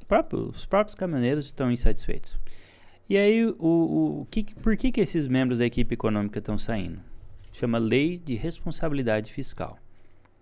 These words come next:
O que que a lei da responsa-, o nome já diz: responsabilidade, eles podem ser responsabilizados. Então, eles preferem sair. E quem entrar pode ser responsabilizado.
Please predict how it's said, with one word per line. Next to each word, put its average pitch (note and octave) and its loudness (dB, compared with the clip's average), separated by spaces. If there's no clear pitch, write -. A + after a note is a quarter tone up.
O - -20
que A#3+ -2
que G#3+ -2
a B2 4
lei C3 4
da C#3 2
responsa-, C#3 2
o C3+ 0
nome C#3+ 2
já D#3+ 0
diz: A#2+ 2
responsabilidade, D#3+ 4
eles A2+ -4
podem C3+ 0
ser C3 0
responsabilizados. D3 -2
Então, - -6
eles G#3 -4
preferem G3 -2
sair. G#3 -6
E C#3+ 0
quem A#2+ 2
entrar A2+ 0
pode B3 -2
ser G3 2
responsabilizado. F#3 -4